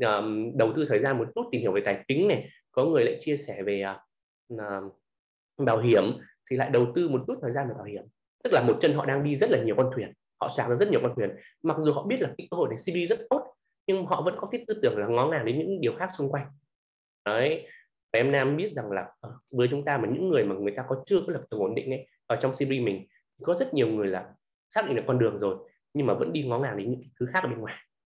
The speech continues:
mà muốn, mong muốn là chúng ta kiếm tiền nhanh hơn.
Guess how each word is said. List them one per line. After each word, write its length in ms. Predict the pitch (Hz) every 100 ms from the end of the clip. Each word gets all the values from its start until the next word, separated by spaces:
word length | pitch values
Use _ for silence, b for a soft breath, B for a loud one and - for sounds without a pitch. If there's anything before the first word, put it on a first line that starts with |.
| _ _
mà 140 | 123 110
muốn, 360 | 120 143 175
mong 220 | 160 143 -
muốn 220 | 120 131
là 60 | -
chúng 100 | 120
ta 100 | 117
kiếm 160 | 117 147
tiền 180 | 135 101
nhanh 220 | 110 120
hơn. 140 | 120